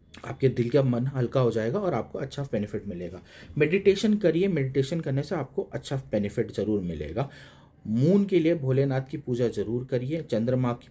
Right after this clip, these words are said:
पूजा ज़रूर करिए, कोई वाइट चीज़ ज़रूर डोनेट करिए। वो, अ, म-, बुध, मंडे या संडे, मंडे और संडे दोनों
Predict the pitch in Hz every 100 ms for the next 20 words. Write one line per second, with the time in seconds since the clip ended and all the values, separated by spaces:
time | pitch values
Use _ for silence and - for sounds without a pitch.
0 | - 117 98 107 120 131 135 156 147 117
1 | 101 135 131 123 - 107 131 131 131 131
2 | - 120 123 175 - - - 139 135 -
3 | 123 117 113 113 110 - 113 123 117 131
4 | 127 120 123 127 139 131 120 117 110 151
5 | 127 120 143 131 120 120 120 117